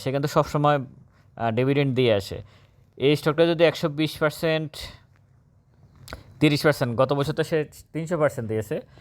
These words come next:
আগামী দিনে হয়তো এরকম দিবে না, সে আরও কম দেবে, কিন্তু তার যে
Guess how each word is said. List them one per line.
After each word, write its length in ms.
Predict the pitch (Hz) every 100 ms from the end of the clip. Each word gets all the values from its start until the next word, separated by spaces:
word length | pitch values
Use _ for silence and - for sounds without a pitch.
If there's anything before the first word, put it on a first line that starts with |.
| - - -
আগামী 200 | 117 131 135
দিনে 140 | 139 143
হয়তো 160 | 147 170
এরকম 220 | 170 165 156
দিবে 160 | 160 180 156
না, 60 | 208 - _ _
সে 100 | - 120
আরও 120 | 120 127
কম 100 | 147 139
দেবে, 180 | 127 120 127 - _ _
কিন্তু 220 | 151 151 180 160 -
তার 140 | 151 127
যে 80 | 151